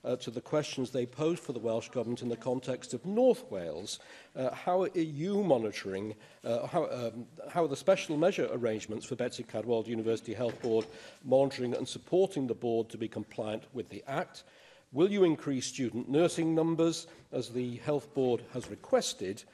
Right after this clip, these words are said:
And will you support the placement of non-commissioned student nurses from Glyndŵr University, uh, at the Health Bo-, as the Health Board, uh, has requested?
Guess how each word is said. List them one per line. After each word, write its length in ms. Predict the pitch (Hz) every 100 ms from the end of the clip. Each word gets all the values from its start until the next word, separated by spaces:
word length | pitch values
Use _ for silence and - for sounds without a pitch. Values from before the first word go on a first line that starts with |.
| - - -
And 100 | 120
will 140 | 143
you 100 | 147
support 440 | 127 131 143 135 139
the 80 |
placement 560 | 127 180 208 - 120 107
of 120 | 104
non-commissioned 760 | 127 143 139 127 131 127 120 120
student 420 | - 131 113 120
nurses 520 | 135 123 - 127 120 - - -
from 160 | - 117
Glyndŵr 460 | 123 120 202 220 160
University, 880 | 113 104 113 107 - - 117 123 - - -
uh, 140 | 117 - 185
at 180 | -
the 80 | 147
Health 320 | 120 123 117 -
Bo-, 100 | -
as 200 | 160 160
the 80 | 143
Health 320 | 113 110 -
Board, 280 | 113 104 107 - - - 127
uh, 140 | 117
has 260 | - 127 -
requested? 640 | 110 117 92 - -